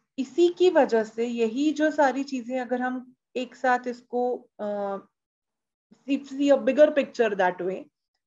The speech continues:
so what we understand is कि जाठराग्नि further धात्वाग्नि and भूताग्नि, they help for overall digestion, absorption, assimilation of food।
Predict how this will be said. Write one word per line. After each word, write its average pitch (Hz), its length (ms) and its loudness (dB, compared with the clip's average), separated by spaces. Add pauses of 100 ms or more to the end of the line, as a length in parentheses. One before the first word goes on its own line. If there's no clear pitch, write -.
(240)
so 285 80 2
what 277 200 6
we 320 280 4
understand 233 560 -4 (100)
is 220 100 -16 (140)
कि 262 340 -12 (240)
जाठराग्नि 262 920 0
further 220 460 2
धात्वाग्नि 226 680 -2
and 247 100 -8
भूताग्नि, 196 680 -6 (460)
they 330 160 0 (140)
help 285 260 4 (420)
for 247 280 0 (200)
overall 294 560 2
digestion, 240 600 -2
absorption, 208 760 -4
assimilation 277 800 -2
of 262 100 -4
food। 190 280 -10